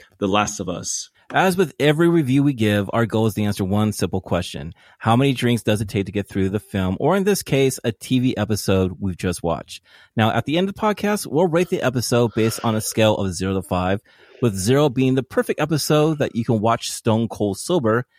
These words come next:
Speaker 2: and five being the sort of the episode that makes you want to sit back and watch helplessly as a giant mushroom zombie rips your best friend's head off like a pretty, sensible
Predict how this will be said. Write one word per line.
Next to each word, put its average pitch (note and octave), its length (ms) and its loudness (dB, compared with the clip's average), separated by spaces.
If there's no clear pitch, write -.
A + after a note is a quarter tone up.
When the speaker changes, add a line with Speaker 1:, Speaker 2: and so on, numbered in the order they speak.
Speaker 2:
and G#3 200 0
five D#3 600 2
being D3 300 2
the D3+ 80 0
sort D#3 180 2
of C#3+ 60 0
the C3+ 80 2
episode G#2+ 360 0
that G#2 120 0
makes A2 420 -2
you A#2+ 160 0
want G#2+ 200 0
to F#2 60 -2
sit - 300 -2
back A2+ 240 4
and G#2 320 0
watch A#2 420 -2
helplessly G#2 760 -4
as G#2+ 160 0
a G2+ 80 -2
giant C3+ 560 0
mushroom C3 440 2
zombie G2+ 480 0
rips - 440 0
your G#2+ 220 0
best A#2+ 320 -2
friend's D3 340 -4
head D3 160 2
off F#2 280 -2
like G#2 200 0
a G2 80 0
pretty, C#3+ 540 -2
sensible G2+ 800 -4